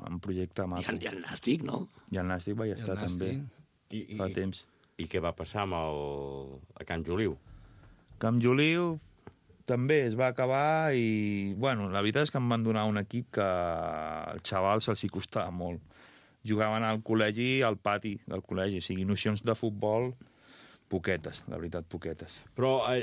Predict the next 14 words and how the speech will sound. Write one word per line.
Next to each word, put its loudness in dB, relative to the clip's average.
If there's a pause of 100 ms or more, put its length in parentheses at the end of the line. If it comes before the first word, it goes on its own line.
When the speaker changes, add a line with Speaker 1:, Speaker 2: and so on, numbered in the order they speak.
Speaker 4:
allà 4
hi 4
ha 0
un -4
muntatge 2
que -2
no 0
sé -2
què 4
cony 2
pinta 4
el 2
Nàstic. -2
Bé, 4